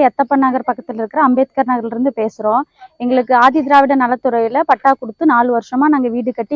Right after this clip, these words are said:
இங்க தான் இருக்கிறோம். இது வரைக்கும் எங்களுக்கு கரண்ட், தண்ணின்னு எந்த வசதியுமே இல்லாம இருந்துச்சு. இப்பதான் போர் போட்டு எங்களுக்கு உப்-, சப்ப தண்ணி வந்துட்டு இருக்குது. அதே மாதிரி ஸ்ட்ரீட் லைட் வந்து ஒரு நாலு லைட் போட்டு கொடுத்துருக்காங்க. அந்த நாலு லைட்டு பத்தாது.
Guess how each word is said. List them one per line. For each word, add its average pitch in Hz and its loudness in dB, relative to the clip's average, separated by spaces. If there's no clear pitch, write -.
இங்க 233 0
தான் 262 2
இருக்கிறோம். 220 0
இது 247 0
வரைக்கும் 269 2
எங்களுக்கு 262 -2
கரண்ட், 254 2
தண்ணின்னு 262 2
எந்த 247 2
வசதியுமே 262 -2
இல்லாம 254 2
இருந்துச்சு. 233 -2
இப்பதான் 285 4
போர் 285 6
போட்டு 262 2
எங்களுக்கு 262 0
உப்-, 240 -10
சப்ப 262 2
தண்ணி 285 4
வந்துட்டு 247 0
இருக்குது. 233 2
அதே 302 4
மாதிரி 294 2
ஸ்ட்ரீட் 311 -2
லைட் 262 0
வந்து 262 0
ஒரு 269 4
நாலு 254 4
லைட் 269 -2
போட்டு 262 0
கொடுத்துருக்காங்க. 220 -2
அந்த 262 2
நாலு 302 6
லைட்டு 302 0
பத்தாது. 262 4